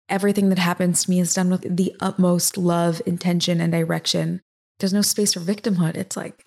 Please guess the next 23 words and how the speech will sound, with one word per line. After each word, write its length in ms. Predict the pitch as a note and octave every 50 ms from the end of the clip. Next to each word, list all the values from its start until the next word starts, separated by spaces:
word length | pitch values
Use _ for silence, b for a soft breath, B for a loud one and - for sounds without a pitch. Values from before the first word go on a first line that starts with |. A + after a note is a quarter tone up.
| _ _ -
purely 280 | - G3+ G3 F3 F#3 F3+
an 60 | F3
act. 180 | F3 F3 - - -
Obviously, 480 | F#3+ F#3+ F#3+ F#3 - - F#3 F3+ F#3 - b b b b b b b _ _ _ _ _ _ _ _ - -
I 80 | - G3
don't 160 | G3+ F#3 F3
want 140 | F#3+ F#3 F#3
to 40 | F3+
be 120 | G3 F3+
insensitive 380 | F3 E3+ - F3+ F3+ - F#3 -
to 60 | F3+
anyone 200 | F3 F3+ F3 F#3
who's 160 | F3+ E3 -
listening 280 | F3+ E3+ - - F3 F3
to 140 | - F3
that. 160 | E3+ F3 F3+ - -
I'm 200 | F3+ F3+ F#3 F#3 -
only 200 | G3+ G3 F#3 F#3
thinking 220 | F#3 F#3+ E3 F3
about 140 | F3 E3 D#3+
myself 400 | D3+ D#3 E3 - - D#3+ D#3 -
here. 180 | - D3+ - -
So 320 | - - E3+ D#3+ D#3 -